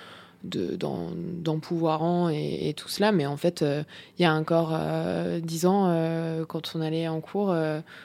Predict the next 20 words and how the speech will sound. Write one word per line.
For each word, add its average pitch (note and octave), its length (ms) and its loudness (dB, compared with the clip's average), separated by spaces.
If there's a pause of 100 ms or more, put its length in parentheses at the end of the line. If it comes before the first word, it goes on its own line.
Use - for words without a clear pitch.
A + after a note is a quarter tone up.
(140)
on D#3+ 120 -2
n'en D3+ 160 0
parlait D#3 240 -2
pas D#3 120 -4
du D3+ 140 -6
tout. G#3+ 300 -6
Euh. D#3+ 260 -2
Enfin, E3+ 300 4 (240)
c'est F#3 160 0
fou C4+ 180 0
qu'en G#3 160 4
fait, A3+ 240 2
finalement, F#3 480 2
euh, F3 80 4
chaque G3 380 2
partie, A3 680 4
euh, F3 160 8
du D#3+ 160 -2
corps, F#3+ 360 8
euh, E3 360 2